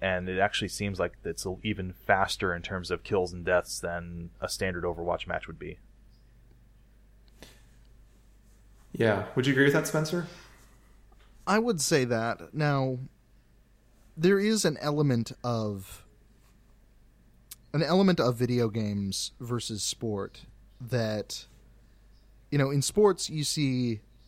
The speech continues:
Speaker 3: what you might call the meta change just organically over time.
Speaker 1: Mm-hmm.
Speaker 3: Um, correct me if I'm wrong here, but, uh, Doug, but, for example, hard-hitting defense in football was not really commonplace until the Steelers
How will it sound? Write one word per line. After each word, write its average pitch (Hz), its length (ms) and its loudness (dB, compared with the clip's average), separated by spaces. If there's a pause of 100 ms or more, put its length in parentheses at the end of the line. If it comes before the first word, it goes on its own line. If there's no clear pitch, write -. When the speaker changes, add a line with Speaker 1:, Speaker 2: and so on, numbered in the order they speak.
(120)
Speaker 3:
what 127 140 -4
you 127 80 -2
might 123 160 0
call 127 140 0
the 107 100 -2
meta 104 480 -2
change 104 720 -4
just 123 180 -6
organically 107 600 -2
over 90 200 -8
time. 98 460 -10
Speaker 1:
Mm-hmm. 110 180 -6
Speaker 3:
Um, 95 420 -4 (180)
correct 135 260 0
me 131 80 2
if - 100 -2
I'm 120 100 -2
wrong 113 160 2
here, 110 220 -2
but, 101 240 -4 (420)
uh, 110 180 -6
Doug, 101 400 -4
but, 104 320 -4 (760)
for 143 220 2
example, 117 640 2 (920)
hard-hitting 143 600 4
defense 120 920 0
in 110 320 0
football 139 420 2
was 113 160 -2
not 113 220 0 (200)
really 123 520 -2
commonplace 110 720 -2
until 107 280 -4
the 92 100 -10
Steelers 113 680 -4